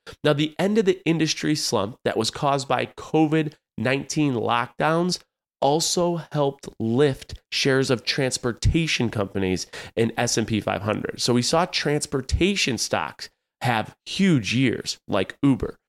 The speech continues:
Here are some of the biggest winners in twenty twenty-three for stocks specifically. Nvidia, Meta, which is Facebook, Royal Caribbean Group, Builders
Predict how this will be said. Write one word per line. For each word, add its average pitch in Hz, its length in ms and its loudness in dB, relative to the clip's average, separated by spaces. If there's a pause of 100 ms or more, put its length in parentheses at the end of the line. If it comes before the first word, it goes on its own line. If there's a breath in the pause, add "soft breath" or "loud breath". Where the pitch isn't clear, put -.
(140)
Here 247 160 6
are 240 80 6
some 214 200 2
of 202 60 4
the 180 80 2
biggest 151 500 0
winners 135 440 0 (200)
in 175 140 4
twenty 175 380 2
twenty-three 151 720 0 (240)
for 131 100 2
stocks 123 500 2
specifically. - 840 0 (280)
Nvidia, 123 840 2 (480)
Meta, 131 600 2
which 107 240 -2
is 110 160 0
Facebook, - 720 -4 (320)
Royal 151 440 6
Caribbean 156 580 0
Group, 113 300 2 (480)
Builders 170 680 4